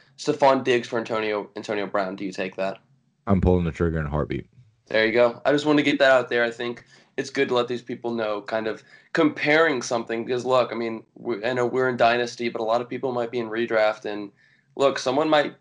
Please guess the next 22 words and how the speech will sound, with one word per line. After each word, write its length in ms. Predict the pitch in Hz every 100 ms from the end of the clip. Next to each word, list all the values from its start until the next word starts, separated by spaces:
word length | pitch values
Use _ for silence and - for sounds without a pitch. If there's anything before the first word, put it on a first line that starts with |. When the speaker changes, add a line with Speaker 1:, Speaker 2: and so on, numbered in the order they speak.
| _
Speaker 1:
think 180 | - 139
they 80 | 135
have 220 | 139 131
a 40 | 131
really 220 | 131 135
good 160 | 139
team 240 | - 135 156
and 80 | 135
they 60 |
want 160 | 131 135
to 60 |
pull 120 | 135 135
the 80 | 135
trigger 420 | - 127 123 131
and 180 | 123 117
sell 360 | - 123 120
a 60 | 123
Diggs 440 | 123 117 120 120
for 240 | - 117 113
Antonio 380 | 113 117 113
Brown. 300 | 113 113 107
So 260 | 101 117 110